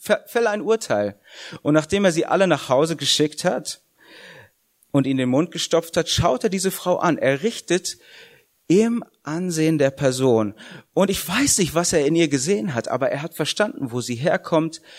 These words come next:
was ihre Geschichte ist und wie sie in dieser Lage gelandet ist. Und dann spricht er sie frei.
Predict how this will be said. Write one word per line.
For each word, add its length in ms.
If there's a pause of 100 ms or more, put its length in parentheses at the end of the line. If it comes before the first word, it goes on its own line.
(400)
was 220
ihre 200
Geschichte 500
ist 120
und 160
wie 140
sie 180
in 140
dieser 260
Lage 500
gelandet 540
ist. 240
Und 140
dann 120
spricht 300
er 80
sie 120
frei. 400